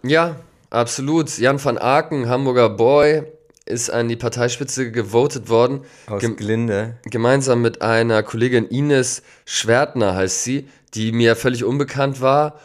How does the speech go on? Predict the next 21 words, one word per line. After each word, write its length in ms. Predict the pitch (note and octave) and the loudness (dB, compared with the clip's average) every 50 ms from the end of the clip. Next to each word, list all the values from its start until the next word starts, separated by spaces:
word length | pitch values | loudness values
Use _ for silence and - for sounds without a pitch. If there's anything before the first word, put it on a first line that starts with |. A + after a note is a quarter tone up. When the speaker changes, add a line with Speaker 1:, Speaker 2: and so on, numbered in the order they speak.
| - - _ | -20 -14 _
Speaker 1:
und 180 | - A#2 A#2+ A2+ | -4 -2 -2 -2
scheinbar 440 | - A#2+ A#2+ C3+ D3+ D#3+ D#3 C#3 A#2 | -2 0 0 0 2 2 2 2 2
bisher 380 | B2 A#2+ - B2+ B2 B2 F#2 | 0 -2 0 2 2 2 4
auch 180 | G#2+ A2+ - - | 2 2 0 0
eher 280 | - A2 A#2 A#2+ A#2+ | 0 2 4 4 4
in 60 | A2 G#2 | 2 0
der 120 | G2+ G2+ | -2 -2
zweiten 320 | - - G#2+ G#2 F#2 G#2 | 0 0 0 0 0 0
Reihe 260 | F#2+ F#2+ G2 G2+ G2+ F#2 | 0 2 2 2 4 2
der 100 | F#2 F2+ | 0 0
Partei 500 | F#2+ F#2 - - F#2 F2+ F2+ E2+ D#2+ - - - - _ _ | -2 -6 -6 -4 -2 0 0 0 -2 -6 -14 -20 -20 _ _
unterwegs 440 | - G#2+ G#2 G2 F#2 A2+ A#2 - - | -2 0 2 2 2 2 -2 0 2
war. 140 | A2+ G#2+ G#2 | 2 2 2
Sie 100 | G2+ F#2+ | 2 2
war 120 | G2 G2 | 2 2
jetzt 120 | G2 F#2+ - | 2 2 0
zum 100 | G#2+ G2+ | -2 -2
Beispiel 240 | G2 - - F#2 | -2 -2 -2 -2
bei 120 | F#2+ F#2+ F#2 | -2 0 0
der 140 | F#2 D#2+ - | 0 0 -2
Europawahl 840 | F2+ F2 F#2 A#2 A#2+ C3 A#2 G#2 F#2 G#2 G2+ G2+ G2+ G2 G2 G2 | -4 -4 -4 -6 -2 -2 -2 -2 0 0 0 2 2 2 0 -2